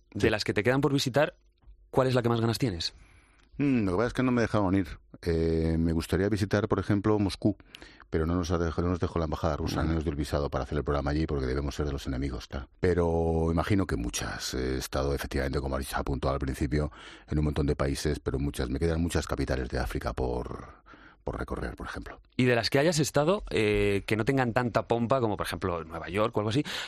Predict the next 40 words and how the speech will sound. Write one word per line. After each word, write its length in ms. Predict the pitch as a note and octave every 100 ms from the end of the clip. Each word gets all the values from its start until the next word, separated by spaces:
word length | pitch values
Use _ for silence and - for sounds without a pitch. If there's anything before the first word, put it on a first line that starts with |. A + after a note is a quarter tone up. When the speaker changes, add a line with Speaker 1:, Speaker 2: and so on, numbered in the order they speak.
| -
Speaker 1:
¿alguna 320 | A2+ A2 D3+
que 60 | C#3
le 80 | C3
recomiendes 440 | A#2 A2+ A2+ A2+
a 40 |
los 140 | G#2 -
oyentes? 460 | F#2+ A#2 F#3+ - - - - -
¿Que 80 | G#2
les 100 | F#2
vaya 140 | A2+
a 60 | G2+
gustar? 280 | - - - _ _ _
Speaker 2:
Te 80 | -
voy 120 | G#2
a 20 | B2+
recomendar 480 | C3+ A#2+ A2 A2
dos, 280 | F2 C#2 - -
una 220 | A2+ B2+
para 200 | G#2 G2+
ir 200 | A#2+ -
y 140 | - F#2
otra 160 | G2+
para 180 | F2 C#2
no 160 | C#2 -
ir. 320 | - - - _
Para 220 | - D#2+ F2
no 160 | G2+
ir, 260 | G#2+ B2 D3 - _ -
porque 200 | D2+ C#2
me 120 | B1+
pareció 360 | - - - D#2+
el 100 | D2+
infierno 520 | C2 - E2+ E2+ F2
y 60 | D2
estuve 260 | - D#2
hace 140 | D2 D2
muy 100 | C#2+
pocos 260 | D2+ D2
meses, 420 | D#2+ D#2 F2+ E2+ - - - -
Kinshasa, 580 | F2 D2 - - -